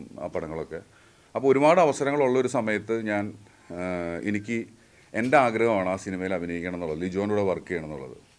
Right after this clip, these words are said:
അതൊരു സൗഹൃദം, അവരൊക്കെ ആയിട്ടുള്ള സൗഹൃദം തന്നെയാണ് ആ സിനിമയിൽ എത്തിച്ചിട്ടുള്ളത്. ആ സൗഹൃദത്തിൻ്റെ പുറത്താണ് ആ സിനിമ ചെയ്തത്. ആ സിനിമ ചെയ്യുമ്പോൾ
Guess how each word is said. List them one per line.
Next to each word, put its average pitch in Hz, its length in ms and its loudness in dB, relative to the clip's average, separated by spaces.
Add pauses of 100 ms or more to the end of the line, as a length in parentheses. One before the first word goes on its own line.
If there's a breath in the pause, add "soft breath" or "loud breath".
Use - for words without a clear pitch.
അതൊരു 101 280 -4
സൗഹൃദം, 113 500 2 (580 loud breath)
അവരൊക്കെ 107 320 0
ആയിട്ടുള്ള 110 300 0
സൗഹൃദം 113 340 2
തന്നെയാണ് 117 260 -2
ആ - 80 -12
സിനിമയിൽ 95 300 -6
എത്തിച്ചിട്ടുള്ളത്. 78 580 -8 (540)
ആ 107 40 0 (140)
സൗഹൃദത്തിൻ്റെ 95 560 -2
പുറത്താണ് 87 320 -4
ആ - 100 -12
സിനിമ 80 160 -8 (120)
ചെയ്തത്. 73 280 -6 (680 loud breath)
ആ - 20 2 (160)
സിനിമ 107 220 -4 (140)
ചെയ്യുമ്പോൾ 98 440 -2